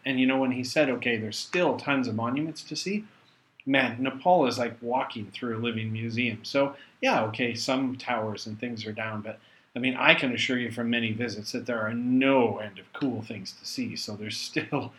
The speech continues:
<laughs> I'm sure, tons standing, like he said. And, uh, yeah, I have said it already, but,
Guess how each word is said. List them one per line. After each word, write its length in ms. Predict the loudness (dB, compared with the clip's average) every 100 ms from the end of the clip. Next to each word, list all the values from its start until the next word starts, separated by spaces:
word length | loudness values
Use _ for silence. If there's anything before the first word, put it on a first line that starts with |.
| -20
<laughs> 180 | -12 -4
I'm 140 | 0
sure, 340 | 2 4 4 2
tons 360 | -2 -4 -6
standing, 440 | -6 -6 -6 -10 -18
like 160 | -14
he 120 | -8
said. 280 | -8 -8 -10 -12
And, 220 | -16 -12
uh, 180 | -12 -12 _ _ 4
yeah, 360 | 6 8 6
I 60 | 0
have 120 | -2
said 200 | 0 2
it 80 | 6
already, 340 | 6 6 4
but, 180 | 2 0